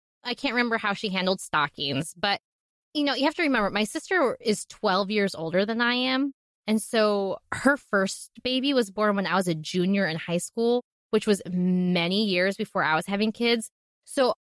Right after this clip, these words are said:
a lot of my initial parenting thought processes came just from what I observed from her. And I felt like she was pretty light on the Santa. Initially, as I was thinking about having my own kids, I kinda debated what was the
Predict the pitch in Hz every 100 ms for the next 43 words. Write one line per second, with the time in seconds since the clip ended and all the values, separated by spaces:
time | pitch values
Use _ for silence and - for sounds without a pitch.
0 | _ - 240 233 233 262 302 240 220 208
1 | 196 185 - 196 202 196 - 175 - -
2 | 196 190 - - 185 185 180 180 - 208
3 | - - 294 302 - 320 - 320 294 -
4 | 262 254 208 240 233 - 277 240 165 175
5 | 175 170 165 170 190 190 165 170 160 220
6 | 302 - 214 208 214 277 220 202 - 185
7 | 175 165 - - _ _ _ - 254 196
8 | 160 165 151 - - - - - 175 156
9 | - 151 160 220 247 254 _ _ _ _
10 | - 269 294 - 381 311 269 226 214 254
11 | 233 240 220 214 196 202 196 196 170 -
12 | 202 202 - 202 196 185 - 196 269 311
13 | 214 170 175 170 175 165 175 180 - -
14 | 165 -